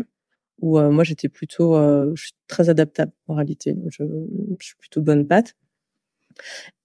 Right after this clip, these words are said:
Et, euh, et du coup, il y avait que des, euh, des hommes avec moi. Et, euh, tous les midis, c'était, euh, c'était toujours des blagues de cul, des sujets de cul, cul, cul, cul. <laughs> Euh, et vraiment, c'était fatigant parce que, euh,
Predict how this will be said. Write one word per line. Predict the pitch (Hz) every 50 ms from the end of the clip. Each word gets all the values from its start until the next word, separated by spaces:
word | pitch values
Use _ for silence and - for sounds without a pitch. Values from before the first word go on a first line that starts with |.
| _ -
Et, | 170 160 156 156
euh, | 151 151 151 151 151 147 147 147 147 143 - -
et |
du | 147 147
coup, | 151 -
il | 185
y | 165
avait | 147 147
que | - - - 170
des, | 156 160 151 147 147
euh, | 147 143 143 139 139 -
des | 143 147 151 160
hommes | 185 190
avec | 180 156 151 143 -
moi. | - 175 214 262 - _ _ - - - - - - _ _ _
Et, | - - 151 151
euh, | 151 147 143 - - 110 117 135 - -
tous | - - -
les | 196 190 180
midis, | 175 170 160 151 165 190 233
c'était, | - - - 156 - - - 156 147 147
euh, | 143 143 143 139 139 139 - - - - -
c'était | 190 - - - 151 - - 139
toujours | - - - - 208 202 190 190 214 220
des | 180 170
blagues | 156 160 156 151
de | 151 151
cul, | 147 - - - 170 175 185 190 190 185
des | 160 143
sujets | - - - 151 156
de | -
cul, | _ - - 170 180 185 190 190 190 190 196 190 185 185 180
cul, | - - -
cul, | - - - - - 180
cul. | - - - - 196 -
<laughs> | 196 - - - - - - - 359 359 349 339 320 269 233 - - 175
Euh, | 165 160 160 156 156 156 -
et | - 175
vraiment, | 202 185 196 214 233 254 254
c'était | - 196 - 170
fatigant | 156 185 170 165 - 180 202 240 262
parce | - 185 175 -
que, | - - 165
euh, | 156 156 151 151 151 151 151 151 151 147